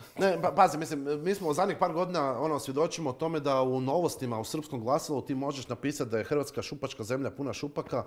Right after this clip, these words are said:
i da nitko ne smije ništa reći jer oni kažu da je to, e, satira. Imaš, imaš situacije u kojima nas se direktno vrijeđa, otvoreno vrijeđa za naš novac iz našeg proračuna, a mi ne smijemo reći ništa kontra toga jer oni se vade na svoja manjinska prava ili na nekakva,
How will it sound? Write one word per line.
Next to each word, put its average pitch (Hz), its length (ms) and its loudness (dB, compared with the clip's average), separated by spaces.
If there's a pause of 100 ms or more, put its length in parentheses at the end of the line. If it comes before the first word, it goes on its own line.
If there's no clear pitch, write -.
(260)
i 127 100 -6
da 123 180 2
nitko 139 380 -4
ne 151 120 0
smije 143 180 -6
ništa 143 240 -4
reći 139 240 -4
jer 135 40 -4
oni 135 120 -6
kažu 127 220 -4
da 117 60 -4
je 110 80 -14
to, 113 480 0
e, 104 40 -8
satira. 104 400 -6 (300)
Imaš, 156 280 -4
imaš 151 200 -6
situacije 147 500 -2
u 123 80 -6
kojima 127 220 -2
nas - 140 -6
se 120 80 -6
direktno 117 480 -2
vrijeđa, 135 380 0
otvoreno 147 380 0
vrijeđa 135 260 -2
za 107 160 -4
naš 147 300 0
novac 135 400 0
iz 131 200 -6
našeg 160 340 2 (380)
proračuna, 151 600 4 (380)
a 123 120 0
mi 175 160 4
ne 180 140 4
smijemo 165 300 0
reći 170 200 0
ništa 190 220 0
kontra 165 280 0
toga 180 280 2
jer 135 200 2
oni 147 180 2
se 147 140 -2
vade 143 220 2
na 123 80 -2
svoja 147 220 0
manjinska 143 400 -2
prava 147 440 2
ili 127 220 -2
na 120 100 -2
nekakva, 120 600 -4